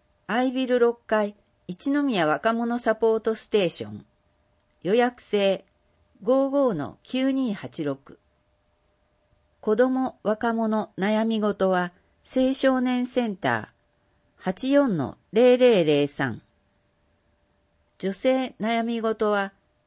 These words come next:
本庁舎四階、子ども家庭相談課。不妊、不育症は、保健所健康支援課。予約制、五二の三八五八です。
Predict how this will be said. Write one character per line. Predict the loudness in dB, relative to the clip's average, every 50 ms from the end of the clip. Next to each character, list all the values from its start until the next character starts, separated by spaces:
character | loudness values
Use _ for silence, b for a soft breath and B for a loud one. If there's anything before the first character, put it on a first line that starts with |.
| _ _
本 | -2 -2 -2 -2 -2
庁 | 0 0 0 0 2
舎 | 0 0 0
四 | 2 0 -2 -4 -6
階、 | -6 -6 -6 -4 -4 -6 -10 _ _ _ _
子 | -8 -4 -2
ど | -2 -2
も | -2 -4 -4
家 | -4 -4 -6 -2 0
庭 | 0 0 0 -2
相 | -4 -4 -4 -2 -2
談 | -2 -2 -4 -4 -8
課。 | -10 _ -14 -14 -14 _ _ _ _ _ _ _ _ _ _ _ _ _ _ _ _ _ _ _ _ _ _ _ _ _
不 | -6 -2
妊、 | 0 0 0 0 0 -2 -4 -8 _ _
不 | _ -4 -2
育 | -2 -2 -4 -8 -14
症 | -2 2 2 4 4 4
は、 | 2 0 0 -4 -10 _ _ _ _ _ _
保 | _ -12 -6
健 | -2 0 0 0 0 0
所 | 0 0 0 -2 -6 -6
健 | -4 -4 -2 -4 -2 2
康 | 4 4 4 4
支 | 0 -4 -4 -2
援 | -2 -2 -4 -6
課。 | -6 -6 -8 -8 -8 _ _ _ _ _ _ _ _ _ _ _ _ _ _
予 | 0 0
約 | 2 2 0 -2 -8
制、 | -18 -6 -2 0 0 0 0 -4 -8 _ _ _ _ _ _ _ _
五 | 4 4 4 4 2
二 | 2 0 -2 -2 -4
の | -4 -6 -8 -10 _ _ _
三 | -6 -2 0 0 0 0
八 | -2 -4 -6 -6 -8 -4
五 | -2 0 0 0
八 | 0 -4 -6 -6 -8 -16 -14
で | -14 -14
す。 | -16 -20 _ _